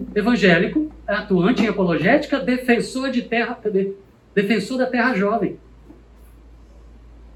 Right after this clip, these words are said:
Mais radicalmente contra ainda, mais radicalmente distante ainda. Onde que tem ciência nisso? Pra poder levar ao ateísmo.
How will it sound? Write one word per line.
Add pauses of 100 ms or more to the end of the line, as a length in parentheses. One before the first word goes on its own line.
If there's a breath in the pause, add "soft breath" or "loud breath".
(140)
Mais
radicalmente
contra
ainda,
mais
radicalmente
distante
ainda. (960)
Onde
que (880)
tem
ciência
nisso? (2000)
Pra
poder
levar
ao
ateísmo.